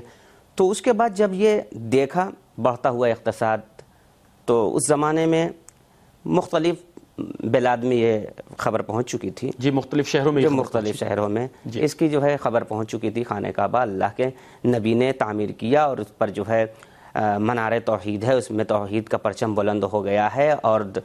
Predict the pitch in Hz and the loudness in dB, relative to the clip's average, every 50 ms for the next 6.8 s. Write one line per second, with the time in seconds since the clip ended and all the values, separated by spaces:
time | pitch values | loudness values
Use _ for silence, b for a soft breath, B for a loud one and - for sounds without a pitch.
0 | B B B B 131 135 143 143 143 135 110 117 113 113 131 147 165 170 165 - | B B B B 2 4 4 4 4 2 2 0 2 2 4 2 2 0 -2 -6
1 | - 110 143 143 139 135 120 117 113 113 110 104 - - 143 143 - 110 104 98 | -4 0 2 2 2 2 0 0 0 0 -2 -2 0 -2 -2 0 0 0 0 0
2 | 104 117 123 117 117 110 107 - - - _ _ _ _ _ _ _ _ _ _ | 2 2 2 4 4 2 0 -2 -8 -20 _ _ _ _ _ _ _ _ _ _
3 | - - - - - 65 - - - 123 110 104 104 101 101 - 160 175 170 127 | -10 -10 -6 -6 -6 -6 -6 -4 -2 -2 -2 -2 -4 -6 -4 -2 0 2 2 2
4 | 101 98 92 95 104 95 110 104 101 98 95 107 113 - - 101 98 98 98 95 | 2 0 0 0 0 2 2 2 2 2 0 -2 -2 -2 -4 -4 -2 0 0 0
5 | - - 139 127 107 101 101 - - 107 98 92 90 92 101 - - - 101 92 | 0 0 0 0 0 0 -2 0 0 0 0 0 0 0 0 0 0 0 0 2
6 | 104 107 117 - 180 196 190 B B B B B 135 127 120 | 2 2 2 2 2 0 0 B B B B B -14 -12 -12